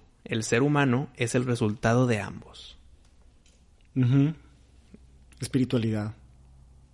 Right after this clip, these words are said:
Speaker 1: Bueno, ahí depende ya las creencias si el ser psíquico existe.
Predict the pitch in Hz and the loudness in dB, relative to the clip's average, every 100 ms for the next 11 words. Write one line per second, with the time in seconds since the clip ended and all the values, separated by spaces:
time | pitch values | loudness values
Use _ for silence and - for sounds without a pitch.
0 | - - - - 156 131 - - 135 139 | -20 -20 -16 0 2 2 0 -2 0 0
1 | 143 143 135 135 - 120 110 117 120 117 | 2 6 8 6 4 2 2 2 0 0
2 | 104 104 117 120 113 - 120 - 107 - | -2 -2 -4 -2 -6 -6 -8 -8 -8 -10
3 | - - - - | -10 -12 -16 -20